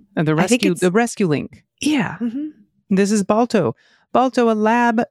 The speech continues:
Speaker 1: Saluki mix and around two years old. He's a very good boy who really needs a home or a foster. He's in a shelter in Riverside County, California. Can anybody listening help? And Balto is adorbs.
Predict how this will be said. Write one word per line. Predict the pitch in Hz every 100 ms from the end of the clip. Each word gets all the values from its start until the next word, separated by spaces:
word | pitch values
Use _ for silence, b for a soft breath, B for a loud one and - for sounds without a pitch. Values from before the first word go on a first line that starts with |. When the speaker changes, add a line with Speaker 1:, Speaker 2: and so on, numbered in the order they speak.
| -
Speaker 1:
Saluki | - - 180 170 220 - 285
mix | 311 370 - - - _ _ _ _ -
and | 196
around | 190 196 180
two | -
years | 202 196 175
old. | 180 226 - _ -
He's | 175
a | 151
very | 156 151
good | 160 208
boy | 226 190 180 226 -
who | 202
really | 175 156 151 156
needs | 160 151
a |
home | 160 170 165
or | 180
a |
foster. | 185 147 123 - 110 - b b b
He's | - 175
in | 208
a |
shelter | 226 - 208 214
in | 196 160
Riverside | 151 147 147 139
County, | 254 285 175 -
California. | - 139 - - 135 120
Can | 117 180
anybody | 156 160 151 151 151 170 185 B B
listening | 156 156 - 240 311
help? | 233 160 175 285 _ - B B B B _ -
And | 175 156 147 151 151 -
Balto | 165 170 185 - 165 156 -
is | 151 147 147 143 - _ _ -
adorbs. | 160 147 143 - 160 139 139 143 175 - -